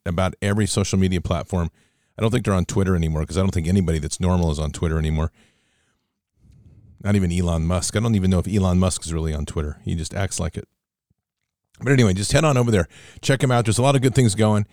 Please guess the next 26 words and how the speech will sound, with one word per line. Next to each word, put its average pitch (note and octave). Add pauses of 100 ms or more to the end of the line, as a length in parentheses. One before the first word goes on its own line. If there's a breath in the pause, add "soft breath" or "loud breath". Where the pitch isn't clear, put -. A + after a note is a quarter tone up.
(520 soft breath)
And A#2+ (720)
we A#2+
also C#3+
have A#2+ (280)
this A2+ (160)
old A#2+
school B2+
survival A2 (640 loud breath)
boot -
camp. F2+ (1400)
And G#2
I, G2 (140)
I -
don't G#2
have G2+
to G2+
spell F#2+
it F#2 (100)
'cause F2+
I F2+
think -
you F#2
can F2+
hear G2
it F2+
phonetically. F2+